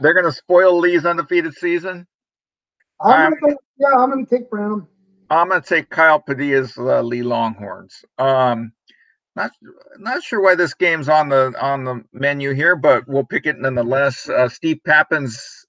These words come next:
Speaker 1: seventy-sixers of Independence, three and one, going up against Willow Glen, still searching for its first win at oh and four. I'm gonna go Indy, even though they're on the road.
Speaker 2: Yeah, I'm gonna take Independence, but I think that game's gonna be a little closer than people think.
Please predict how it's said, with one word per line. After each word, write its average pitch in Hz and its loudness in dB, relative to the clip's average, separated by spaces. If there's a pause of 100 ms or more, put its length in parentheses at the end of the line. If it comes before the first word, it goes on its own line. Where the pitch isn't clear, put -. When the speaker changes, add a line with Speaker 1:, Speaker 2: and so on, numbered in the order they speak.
Speaker 1:
seventy-sixers 151 -2
of 127 -4
Independence, 147 -2
three 147 -6
and 139 -8
one, 147 0
going 135 -2
up 123 -10
against 123 -6
Willow 135 -2
Glen, 131 -2 (680)
still - -6
searching 139 -4
for 127 -2
its 117 -10
first 127 -4
win 120 -2
at 101 -4
oh 113 -2 (140)
and 104 -4 (200)
four. 98 -8 (760)
I'm 139 4
gonna 147 2
go 127 4 (140)
Indy, 113 -4 (220)
even 123 2
though 117 4
they're 113 2
on 110 2
the 113 0
road. 104 -6 (1120)
Speaker 2:
Yeah, 240 6
I'm 240 4
gonna 226 2
take 220 4
Independence, 214 -2
but 196 -4
I 196 -2
think 262 -8
that 254 -4
game's 233 -4
gonna 214 -2
be 196 -2
a 196 0
little 214 0
closer 214 0
than 185 -10
people 190 -20
think. - -20